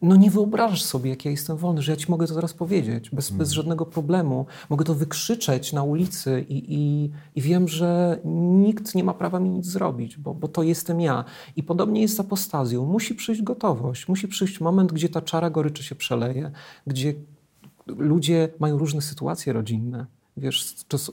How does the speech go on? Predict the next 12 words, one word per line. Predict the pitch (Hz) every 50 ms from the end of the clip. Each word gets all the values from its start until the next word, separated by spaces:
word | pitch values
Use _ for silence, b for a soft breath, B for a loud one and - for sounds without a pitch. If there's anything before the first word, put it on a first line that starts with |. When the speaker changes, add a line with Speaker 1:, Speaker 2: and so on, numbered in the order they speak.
| 135 139
Speaker 1:
ludzie | 143 143 139 131 139
są | - - 139 127
w | - -
takich | - 135 - 135 -
sytuacjach, | - - 110 - 123 127 127 123 - 139 131 117
że | 127 139
na | 147 135 120
przykład | - - - 143 - 135 135 135 B B B B B B B -
rodzice | - 135 151 147 127 131 147 143 - 143 131
dali | 127 127 117 120 120 120 120 123 117
dziecku | - 135 120 - - -
mieszkanie. | 123 120 120 117 - - - 113 117 120 123 123 123 127